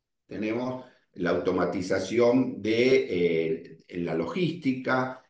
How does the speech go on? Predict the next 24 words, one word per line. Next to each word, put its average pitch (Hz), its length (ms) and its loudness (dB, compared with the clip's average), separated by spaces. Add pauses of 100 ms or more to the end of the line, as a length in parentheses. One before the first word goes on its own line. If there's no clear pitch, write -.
en 87 160 -4
la 82 100 0
medicina, 120 1000 0
en - 80 -6
la 147 120 -4
salud, 147 720 2
en 78 120 -8
la 80 80 -2
educación, 131 1000 2 (220)
en - 100 -6
la 80 80 0
salud 123 260 2
mental 165 440 2
también, 80 480 -4 (440)
¿verdad? 92 420 -2 (380)
Entonces, 180 880 2 (1300)
es 135 200 -2
una 131 160 2
metatecnología 156 1400 2
que 151 220 2
opera 180 720 2 (460)
en 151 220 0
muchos 190 360 2
campos, - 520 -10